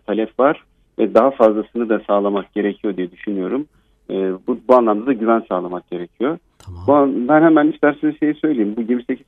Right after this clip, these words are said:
Speaker 1: Temmuz beş Ağustos arasında açık olacak bir hizmet. E, uzaktan, e, üniversiteye yerleşme hakkı kazanan öğrenciler üniversitelerine kayıt olabiliyorlar. E, eskiden biliyorsunuz hali hazırda da devam da ediyor aslında. Beş Ağustos,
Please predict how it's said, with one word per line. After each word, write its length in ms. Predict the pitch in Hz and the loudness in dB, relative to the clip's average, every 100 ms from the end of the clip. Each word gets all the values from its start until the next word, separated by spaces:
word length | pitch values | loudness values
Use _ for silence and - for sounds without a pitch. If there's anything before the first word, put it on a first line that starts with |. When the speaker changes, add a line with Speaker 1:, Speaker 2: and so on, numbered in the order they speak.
| - | -6
Speaker 1:
Temmuz 300 | 131 131 120 | -4 -2 -2
beş 180 | 127 | -2
Ağustos 380 | 131 127 - 131 | -2 -4 -8 -4
arasında 340 | 120 117 - 123 | -2 -2 -4 -6
açık 220 | - - | -4 -6
olacak 320 | 104 104 - | -4 -4 -6
bir 100 | 92 | -8
hizmet. 360 | 101 95 131 190 _ _ _ _ _ _ | -8 -4 -4 -4 _ _ _ _ _ _
E, 80 | 104 | -8
uzaktan, 560 | - 123 131 - 151 - | -2 0 2 2 2 0
e, 540 | - 107 107 101 101 - 60 - - _ _ _ | -4 -2 -2 -2 -4 -8 -16 -20 -20 _ _ _
üniversiteye 500 | 113 123 131 - 107 | 0 2 2 0 0
yerleşme 460 | 104 110 113 - 120 | 2 2 0 -2 -6
hakkı 240 | 104 - | -6 -10
kazanan 460 | _ 107 107 101 101 | _ -8 -4 -4 -2
öğrenciler 680 | 113 107 98 92 110 139 _ _ - | 0 0 -2 -2 -4 -4 _ _ -6
üniversitelerine 760 | 113 120 - 98 104 98 131 | -2 -2 -4 -6 -4 -4 -6
kayıt 340 | 156 - 120 135 | -6 0 0 0
olabiliyorlar. 680 | 117 - 127 - 87 - _ _ _ _ - | -6 -8 -12 -10 -10 -12 _ _ _ _ -6
E, 60 | |
eskiden 560 | 98 - 117 - 131 135 | -2 -2 -4 2 4 4
biliyorsunuz 500 | 131 135 135 135 131 _ | 4 0 0 -2 -2 _
hali 260 | 123 127 131 | 4 6 6
hazırda 300 | 120 120 131 | 2 2 2
da 120 | 117 | 4
devam 260 | 117 127 107 | 4 4 2
da 40 | |
ediyor 320 | 101 113 92 | 0 0 -2
aslında. 240 | - 95 101 | -2 -6 -2
Beş 200 | 110 113 | -2 0
Ağustos, 380 | 107 - 113 | -2 -2 -8